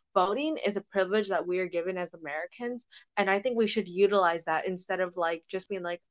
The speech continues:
"Oh, whatever," like, or I know some people's, like, reason to not vote was because, like, with, like, the Electoral College, like,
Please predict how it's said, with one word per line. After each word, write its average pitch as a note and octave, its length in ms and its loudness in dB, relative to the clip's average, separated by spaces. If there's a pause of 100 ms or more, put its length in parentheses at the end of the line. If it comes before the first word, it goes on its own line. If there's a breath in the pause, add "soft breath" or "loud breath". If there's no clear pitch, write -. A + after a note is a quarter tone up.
(100)
"Oh, B3+ 440 8
whatever," F#3+ 680 4
like, E3+ 300 -2 (440)
or A#3 80 6
I A3+ 100 8
know A#3+ 140 2
some A#3 200 -2
people's, G#3 320 0
like, F#3+ 160 0
reason F#3+ 380 2
to F#3+ 80 -10
not E3+ 300 2
vote E3 280 2
was F3+ 160 2
because, - 420 -12
like, E3 180 -6 (460)
with, G3+ 160 0
like, F#3 140 2
the G3 80 6
Electoral F3+ 600 2
College, E3+ 640 0
like, D#3+ 220 2